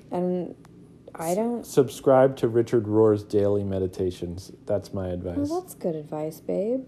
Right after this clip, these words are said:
Speaker 2: It's really good advice. And
Speaker 1: You
Speaker 2: you
Speaker 1: fo-,
Speaker 2: should do
Speaker 1: you sent some to me the other day. You, like, forwarded me some, but
Speaker 2: Did you read 'em?
Speaker 1: No.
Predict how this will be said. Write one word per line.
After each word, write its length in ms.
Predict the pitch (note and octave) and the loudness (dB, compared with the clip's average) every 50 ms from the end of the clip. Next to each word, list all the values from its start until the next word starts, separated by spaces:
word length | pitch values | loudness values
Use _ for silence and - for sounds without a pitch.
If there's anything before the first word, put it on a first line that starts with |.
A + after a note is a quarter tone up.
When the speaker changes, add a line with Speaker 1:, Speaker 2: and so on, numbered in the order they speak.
| - - | -6 -4
Speaker 2:
It's 140 | C#3+ C3+ - A#2 | -4 -4 -2 -4
really 380 | G#2+ A2 A#2+ B2+ D3 E3+ D3 | 2 4 8 10 12 12 10
good 180 | A2+ - A2 G2+ | 10 8 6 4
advice. 640 | G2 F#2+ F#2 G2 F#2 F2+ F#2+ A#2 - - - - - - - - - - - - - - - - - - - - - - - | 4 2 2 2 4 4 2 0 -2 -10 -16 -20 -20 -20 -20 -20 -20 -20 -20 -20 -20 -20 -20 -20 -20 -20 -20 -20 -20 -10 -6
And 340 | A#2+ A#2+ A#2 A2 G#2 G2 - - - - - - - - | -4 -2 0 0 0 -2 -4 -10 -18 -20 -20 -20 -8 -4
Speaker 1:
You 140 | A3+ A#3+ A#3+ | -2 0 2
Speaker 2:
you 140 | B2+ B2+ G2+ | 4 4 4
Speaker 1:
fo-, 60 | - | 4
Speaker 2:
should 180 | C3+ B2 A#2 | 2 0 2
do 80 | A#2 B2 A#2+ A#2+ A#2 A#2+ F3 B3+ | 4 6 8 8 8 8 6 4
Speaker 1:
you 60 | B3 | 2
sent 300 | - - G#3 G3 G3+ G3+ | 0 0 0 -2 -2 -4
some 260 | - - A#3+ A3+ A3+ A3 | -4 -4 -2 -2 -2 -4
to 100 | - A#3+ | -4 -2
me 140 | A#3+ A#3+ A#3 | -2 -2 2
the 120 | A#3+ A#3+ | 2 2
other 140 | A#3 A#3+ A#3+ | 2 2 2
day. 140 | A#3+ A#3 G#3 | 2 2 2
You, 80 | F#3 | 2
like, 160 | E3+ D#3+ E3 | 0 0 -2
forwarded 600 | - - - E3 E3+ E3 F3 F3+ F#3+ F#3+ F#3+ F#3+ | -4 -4 0 2 2 2 2 2 0 -2 -2 -4
me 160 | G3+ G3 G3 F#3+ | -6 -6 -6 -8
some, 480 | - - G#3 G3 G3 G3 F#3+ G3 G#3 | -6 -8 -6 -6 -4 -4 -6 -6 -6
but 380 | - - E3+ E3 D#3+ - - - - - - | -4 -2 0 0 0 -2 -4 -12 -20 -20 -14
Speaker 2:
Did 180 | - A2 G2+ - | -12 -12 -8 -6
you 60 | F#2 | -2
read 180 | F2+ F#2+ F2+ F2 | -2 0 0 0
'em? 180 | G2 D3 D3+ C#3+ - - - | -2 -4 -6 -10 -14 -10 -8
Speaker 1:
No. 340 | F3 E3 D#3 C#3+ D3+ D#3 | -6 -6 -6 -8 -10 -10